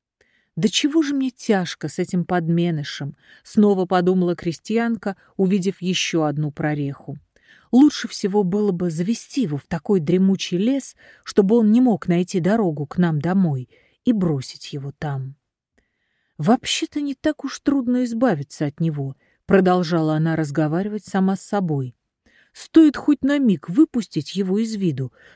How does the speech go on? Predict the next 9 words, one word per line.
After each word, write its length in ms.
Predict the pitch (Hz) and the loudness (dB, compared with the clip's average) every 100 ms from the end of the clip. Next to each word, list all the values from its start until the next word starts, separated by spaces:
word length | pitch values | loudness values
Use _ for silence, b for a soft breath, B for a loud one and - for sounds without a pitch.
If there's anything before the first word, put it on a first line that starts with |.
| b | b
как 240 | 320 - | -2 4
он 160 | 349 302 | 4 4
утопится 600 | 285 - 302 254 - - | 0 0 0 -2 -6 -10
в 120 | - | -10
колодце 880 | - 196 190 202 233 - - 214 208 | -2 0 2 0 -2 -8 -8 -4 -4
или 400 | - 240 247 233 | 0 2 4 2
сгорит 500 | 202 170 196 233 208 | 0 2 2 2 -2
в 60 | 180 | -4
очаге, 640 | - - 160 143 185 208 | -4 -6 -6 -2 0 -2